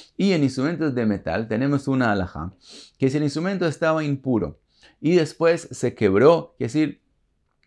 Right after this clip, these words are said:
y entonces se volvió puro, si él lo volvió a arreglar, vuelve a estar impuro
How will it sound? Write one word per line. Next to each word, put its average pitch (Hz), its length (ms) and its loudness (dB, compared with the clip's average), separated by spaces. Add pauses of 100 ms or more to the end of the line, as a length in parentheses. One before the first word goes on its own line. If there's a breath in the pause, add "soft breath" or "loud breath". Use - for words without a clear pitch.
y 135 220 6
entonces 127 420 0
se 123 80 -2
volvió 110 500 2
puro, 87 480 -2 (460 soft breath)
si - 200 -2
él 196 120 2
lo 185 100 2
volvió 135 500 2
a 180 80 4
arreglar, 147 720 -2 (300 soft breath)
vuelve 196 680 2
a 160 40 2
estar 180 360 -2
impuro 170 840 0